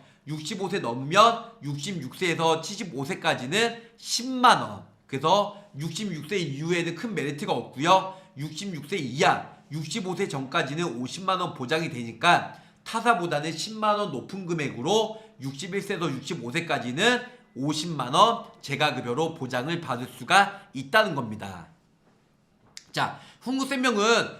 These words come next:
오 등급만 받아도 납입 면제, 납입 완료 후에 일부 해지환급으로 지급이 되고요. 어, 책임준비금은 지급이 안 됩니다. 자, 에이비엘. 에이비엘은 납입 면제가 오십 프로 이상이나 오 등급만 받아도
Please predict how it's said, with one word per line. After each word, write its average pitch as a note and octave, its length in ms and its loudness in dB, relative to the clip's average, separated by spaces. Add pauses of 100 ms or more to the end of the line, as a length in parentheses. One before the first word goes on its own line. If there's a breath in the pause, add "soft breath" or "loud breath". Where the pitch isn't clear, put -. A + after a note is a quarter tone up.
오 D#3 140 0
등급만 A#3+ 320 2
받아도 G#3 360 8
납입 D#3+ 280 -2
면제, A#2 480 -4 (120 loud breath)
납입 D#3+ 340 2
완료 C#3 260 0
후에 E3+ 300 2
일부 C#3+ 580 -4
해지환급으로 F3 640 -2
지급이 C3+ 300 -8
되고요. B2+ 560 2 (240 loud breath)
어, A2+ 200 -6
책임준비금은 G#3+ 960 -4
지급이 D3 300 -6
안 A#2 200 -6
됩니다. G#2 580 -8 (360 soft breath)
자, G#3+ 200 4
에이비엘. D#3+ 920 0
에이비엘은 G3+ 1040 2
납입 C#3+ 320 -2
면제가 G3+ 280 -2
오십 D3 320 -2
프로 G#3 120 -2
이상이나 E3 440 2
오 C3 220 0
등급만 E3 360 0
받아도 A2 560 -6